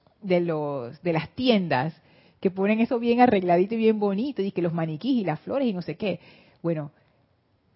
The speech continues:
si hay algo que se daña, el maniquí se le cayó la cabeza, o la flor se tumbó para el otro lado,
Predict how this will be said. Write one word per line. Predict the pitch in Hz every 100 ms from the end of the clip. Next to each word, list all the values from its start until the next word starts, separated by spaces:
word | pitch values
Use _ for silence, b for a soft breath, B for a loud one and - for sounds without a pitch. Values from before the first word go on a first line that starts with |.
| -
si | 220
hay | 233 254
algo | 262 285 277
que | 233
se | - 190
daña, | 202 226 220 233 247 -
el | 190
maniquí | 185 185 185 185
se |
le | 226
cayó | 180 165
la | 196
cabeza, | 180 170 208 202 202 208
o | 170
la | 160 156
flor | 202 190
se | - 202
tumbó | 175 170 175
para | 190 180
el | 170
otro | 190 190
lado, | 202 190 196